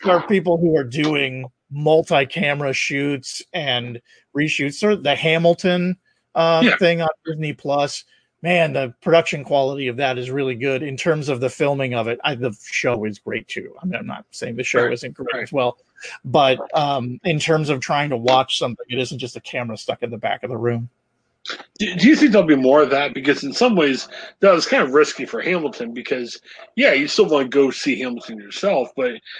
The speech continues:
Speaker 2: some people were like, "Oh, cool, I watch it at Disney Plus now. I don't have to travel to New York now." And I know
Speaker 1: Right.
Speaker 2: part of it
Speaker 1: And,
Speaker 2: was
Speaker 1: and
Speaker 2: because of the
Speaker 1: or,
Speaker 2: pandemic, but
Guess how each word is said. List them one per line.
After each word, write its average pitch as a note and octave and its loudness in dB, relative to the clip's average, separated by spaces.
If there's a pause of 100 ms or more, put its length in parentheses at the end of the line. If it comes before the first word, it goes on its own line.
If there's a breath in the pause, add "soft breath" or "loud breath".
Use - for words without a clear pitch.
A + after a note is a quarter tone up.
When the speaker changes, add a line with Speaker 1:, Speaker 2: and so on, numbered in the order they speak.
(120 loud breath)
Speaker 2:
some F#3 2
people D3+ -2
were C3 0
like, B2 -2
"Oh, G#3 6 (100)
cool, G#3+ 6
I C3 2
watch C3 0
it C3+ -4
at A#2+ -14
Disney B2 -6
Plus B2+ -4
now. C3 -4
I B2+ -2
don't B2 0
have A#2 -8
to A#2 -4
travel A#2 -2
to A#2 -6
New A#2+ -4
York A#2 0
now." G2 -10 (360 loud breath)
And C4+ 4
I - 6
know A3+ 4
Speaker 1:
Right. - -2
Speaker 2:
part F#3+ 2
of D3+ -2
it - 4
Speaker 1:
And, A#3 2
Speaker 2:
was D3 -2
Speaker 1:
and A3+ 2
Speaker 2:
because D3 0
of C#3 -4
the D3+ 2
Speaker 1:
or, G#3 6
Speaker 2:
pandemic, G3+ 4 (160)
but G#3+ -12